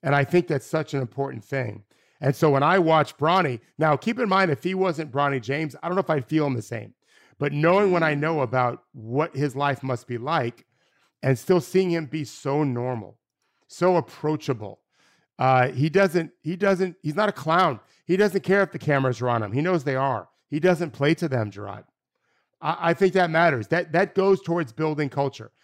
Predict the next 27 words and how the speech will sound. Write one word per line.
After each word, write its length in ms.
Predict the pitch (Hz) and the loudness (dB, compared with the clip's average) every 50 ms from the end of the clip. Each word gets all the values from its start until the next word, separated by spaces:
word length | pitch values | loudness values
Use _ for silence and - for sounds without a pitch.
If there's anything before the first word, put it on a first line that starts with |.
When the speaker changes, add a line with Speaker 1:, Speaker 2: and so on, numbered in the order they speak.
| _ _ _ _ | _ _ _ _
Speaker 1:
If 140 | - 139 127 139 | -6 -4 -2 0
you 120 | 202 247 | -2 -2
bring 320 | 220 185 190 214 214 214 | -2 0 0 2 2 2
this 180 | 190 165 135 - | 0 0 0 0
young 200 | 160 156 156 151 | 0 0 2 2
man 160 | 151 143 135 | 0 0 0
into 240 | 135 143 131 - 135 | -2 -4 -4 -6 -6
your 120 | 131 127 | -6 -6
college 480 | 117 - - 151 160 160 143 120 104 - | -6 -6 -2 -2 0 0 -2 -4 -8 -12
team, 280 | - 117 104 104 104 107 | -12 -12 -12 -12 -16 -18
let's 220 | 113 113 104 - | -18 -18 -18 -16
say, 300 | - - 120 110 104 92 - _ _ _ _ _ _ _ _ _ _ _ _ _ _ _ _ _ - | -14 -14 -14 -14 -14 -18 -20 _ _ _ _ _ _ _ _ _ _ _ _ _ _ _ _ _ -4
uh, 360 | 131 131 135 131 127 123 123 120 - _ _ _ _ _ - | 0 2 4 4 4 2 0 -4 -8 _ _ _ _ _ -2
but 140 | 151 139 | 0 2
he, 340 | 123 143 175 185 180 175 - _ | 4 4 4 2 0 -2 -6 _
he's 260 | - 135 151 165 139 - - - | -2 0 0 0 0 -2 -2 2
all 300 | 170 160 165 165 165 160 | 4 4 6 6 4 2
about 320 | 151 135 147 147 143 - | 2 2 2 2 2 0
the 80 | - 123 | -4 -10
cameras, 680 | - - 147 151 165 156 131 113 113 110 110 - _ _ _ _ _ _ | -6 -2 -2 0 0 0 -2 -2 -4 -6 -6 -10 _ _ _ _ _ _
that's 220 | - 151 180 - | 0 0 0 0
going 220 | - 226 233 220 208 | 0 2 2 2 4
to 80 | 202 | 2
f-, 160 | 180 135 - - _ - | 0 -2 -6 -14 _ -8
affect 480 | - 139 - 175 170 160 - - - - _ _ | -8 -4 0 0 2 2 0 -2 -10 -20 _ _
his 260 | - 123 110 139 135 - | -12 -4 -2 -2 -2 -2
teammates 560 | - 147 151 123 95 92 - - - - _ | -2 -4 -4 -4 -6 -10 -16 -20 -20 -20 _